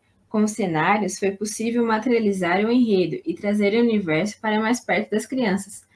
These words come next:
Ao final, houve grande interatividade. As crianças abraçavam os personagens e se vestiram com os figurinos,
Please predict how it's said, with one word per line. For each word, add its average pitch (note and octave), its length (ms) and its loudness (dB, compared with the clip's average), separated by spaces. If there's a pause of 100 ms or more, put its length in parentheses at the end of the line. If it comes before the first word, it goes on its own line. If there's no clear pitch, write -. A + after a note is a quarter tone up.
(260)
Ao C4+ 160 2
final, G3+ 560 0 (180)
houve G#3+ 260 -2
grande C4 420 2
interatividade. C4+ 1000 0 (440)
As G#3 160 4
crianças B3 360 4
abraçavam A3+ 640 2
os A#3 120 2
personagens G3 880 0
e B3+ 80 2
se B3 140 -2
vestiram B3+ 540 0
com B3+ 180 2
os B3+ 160 0
figurinos, B3+ 640 0